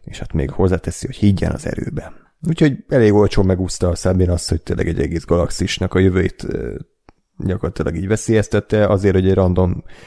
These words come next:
senkit, ö, megmentsen, mert azért az Ezra nem úgy volt bereklámozva, mint egy olyan ember, aki egy ilyen csoda, mit tudom én, Luke Skywalker, vagy akárki, aki,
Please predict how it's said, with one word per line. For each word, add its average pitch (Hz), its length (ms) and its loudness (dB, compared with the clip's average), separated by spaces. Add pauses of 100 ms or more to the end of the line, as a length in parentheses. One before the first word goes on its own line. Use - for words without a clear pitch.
senkit, - 600 -2
ö, 76 260 -4
megmentsen, 113 600 2
mert 110 220 2
azért 107 320 2
az 104 100 2
Ezra 107 240 4
nem 113 180 4
úgy 90 120 4
volt 92 180 0
bereklámozva, 92 640 0
mint 90 260 2
egy 92 160 2
olyan 92 160 4
ember, 92 280 4
aki - 220 -2
egy 92 200 -4
ilyen 92 280 0 (120)
csoda, 90 440 0 (1040)
mit 92 200 -4
tudom 87 200 -2
én, 87 120 4
Luke 95 160 4
Skywalker, 92 560 2
vagy 92 120 4
akárki, 92 500 0
aki, 92 460 0